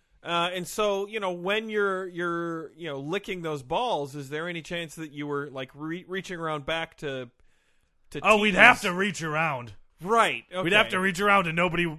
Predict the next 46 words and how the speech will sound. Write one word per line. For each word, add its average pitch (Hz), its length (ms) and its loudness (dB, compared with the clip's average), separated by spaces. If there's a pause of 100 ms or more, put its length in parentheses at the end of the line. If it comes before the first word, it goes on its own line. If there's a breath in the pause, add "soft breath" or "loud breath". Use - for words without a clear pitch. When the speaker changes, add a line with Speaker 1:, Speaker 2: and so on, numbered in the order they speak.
Speaker 2:
make 170 200 -2
sure 170 140 -6
no 165 120 -2
one 160 120 -4
was 127 140 -10
back 156 300 0
there. 98 280 -14 (120)
Speaker 1:
Right, 165 500 0
okay, 139 300 -6
yeah. 139 220 -4 (120)
So - 160 -4
Speaker 2:
Yeah. 143 140 0
Speaker 1:
s-, - 160 -12 (640)
so 160 120 -16
you, 156 180 -10
you, 175 240 -8
you're 190 140 -6
doing 208 200 0
Speaker 2:
We 185 60 2
Speaker 1:
a 185 40 4
lot 180 80 4
Speaker 2:
stuck 240 180 6
Speaker 1:
of 240 60 -2
Speaker 2:
our 226 120 6
fingers 208 460 0
up 196 200 0
the 180 100 -2
backs 180 380 2
to 160 100 -8
make 147 180 -2
sure 151 160 -6
that 147 100 -6
nobody 156 280 -4
was 131 120 -8
back 147 280 0
there 131 160 -4
hiding. 127 400 -2
Speaker 1:
<laughs> - 40 -4
Okay, 180 380 0
yeah. 151 200 0
So 160 180 -8
a - 20 -4
lot 165 180 0
of 156 60 -2
Speaker 2:
When 165 80 0
Speaker 1:
ball 220 80 6